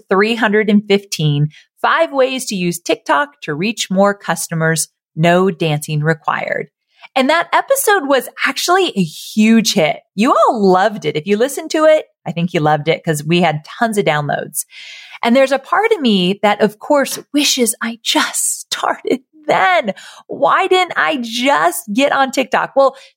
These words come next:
technically I did because in the episode, I promised that I would do two videos. And I,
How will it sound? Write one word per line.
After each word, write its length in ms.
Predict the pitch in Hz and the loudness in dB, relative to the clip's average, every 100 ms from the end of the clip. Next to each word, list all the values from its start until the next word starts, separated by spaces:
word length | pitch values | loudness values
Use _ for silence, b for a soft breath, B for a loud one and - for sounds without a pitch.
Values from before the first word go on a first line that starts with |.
| - | -2
technically 600 | 381 523 403 349 269 233 | -2 -2 -6 -8 -2 0
I 140 | 196 | 0
did 340 | 180 180 165 156 | 2 0 0 -4
because 300 | 196 208 208 | -2 -2 0
in 160 | 262 285 | -4 -2
the 120 | 269 | -2
episode, 440 | 226 226 214 180 - | 0 -2 0 -2 0
I 160 | 185 214 | -2 -2
promised 720 | - - 165 175 214 - - | -4 0 0 2 0 -2 -6
that 220 | 175 175 | -2 0
I 160 | 160 170 | 0 2
would 220 | 180 165 | 2 2
do 200 | 160 170 | 2 0
two 380 | 156 - - 196 | -2 -2 2 4
videos. 840 | 170 160 151 165 185 226 285 - - B B B | 4 2 2 2 4 2 0 -4 -6 B B B
And 360 | 196 196 180 175 | 0 2 0 0
I, 240 | 190 185 | 0 -2